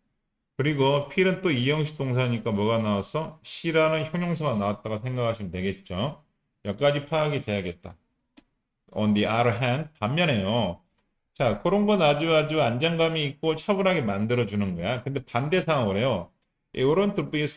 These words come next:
good idea to have a prolonged conversation with someone. 그런데 반면에요. 뭐 하는 거? 자, 그럼 이것도 뭐냐면 이렇게 했네. 음흠.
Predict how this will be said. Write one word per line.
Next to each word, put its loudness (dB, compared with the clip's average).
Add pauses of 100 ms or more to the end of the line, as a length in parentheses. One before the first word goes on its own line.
(160)
good 2
idea 0
to -4 (220)
have 0
a 2 (140)
prolonged -4
conversation -6 (340)
with -2
someone. -2 (720)
그런데 0
반면에요. -2
뭐 0
하는 -2
거? -4 (540)
자, -2 (260)
그럼 0
이것도 0
뭐냐면 0
이렇게 -2
했네. -2 (200)
음흠. -2